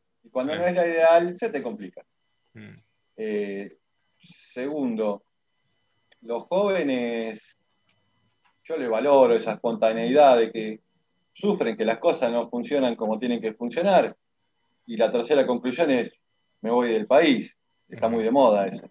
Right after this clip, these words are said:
Speaker 1: Realmente
Speaker 2: Sí.
Speaker 1: no está bien el país. No es que yo me ponga a defender, estamos bárbaros, no está bien.
Speaker 2: Tampoco si te vas a cualquier lugar del mundo ahora está bien, ¿eh? O sea que no te
Speaker 1: No,
Speaker 2: esperes
Speaker 1: de
Speaker 2: que
Speaker 1: hecho,
Speaker 2: afuera,
Speaker 1: de
Speaker 2: sí.
Speaker 1: hecho, el mundo estuvo en sobreventa y en falta por la pandemia. Anda a Europa ahora que están en segunda ola.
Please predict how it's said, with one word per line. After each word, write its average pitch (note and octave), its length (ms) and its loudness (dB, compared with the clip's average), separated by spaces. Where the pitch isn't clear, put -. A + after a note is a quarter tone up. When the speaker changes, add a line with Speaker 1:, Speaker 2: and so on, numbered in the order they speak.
Speaker 1:
Realmente B2+ 440 0
Speaker 2:
Sí. G#2+ 40 0
Speaker 1:
no G#2+ 80 0
está F#3 340 6
bien A2 220 0
el G#2 160 -4
país. G2+ 640 -4
No A2+ 120 -2
es B2+ 120 -4
que G#2+ 100 -12
yo A2+ 160 -8
me G#2+ 140 -8
ponga A2 240 -4
a G#2 40 0
defender, A2 300 -4
estamos A2 300 -2
bárbaros, G2+ 480 2
no A#2 120 -4
está B2+ 240 4
bien. G2 280 -6
Speaker 2:
Tampoco F#3 380 2
si D3+ 100 -4
te C3 60 -2
vas D3+ 160 4
a C#3+ 40 -2
cualquier C3 220 0
lugar C3+ 180 2
del B2 100 -2
mundo C#3 220 -2
ahora C#3 220 4
está - 180 0
bien, G2 300 -2
¿eh? G#2 120 -4
O G#2 80 -10
sea G2+ 180 -6
que F#2+ 120 -8
no G#2+ 140 -8
te G2+ 220 -10
Speaker 1:
No, B3+ 300 10
Speaker 2:
esperes F3+ 160 6
Speaker 1:
de G#3+ 100 10
Speaker 2:
que A#3+ 60 4
Speaker 1:
hecho, A3+ 140 6
Speaker 2:
afuera, E3+ 180 6
Speaker 1:
de D3 140 0
Speaker 2:
sí. G#3 80 6
Speaker 1:
hecho, G3 400 4
el D3+ 180 2
mundo B3+ 300 4
estuvo E3 380 2
en B2 180 2
sobreventa C3+ 640 2
y A#2+ 80 -2
en A#2 140 -4
falta E3+ 400 2
por G#2+ 160 -2
la G#2 140 2
pandemia. C3+ 460 0
Anda C#3+ 160 4
a B3+ 40 6
Europa B2 300 2
ahora G#2+ 200 4
que G#2+ 60 -4
están A2+ 180 -2
en G#2+ 80 -6
segunda G#2+ 380 -2
ola. F#2+ 200 -4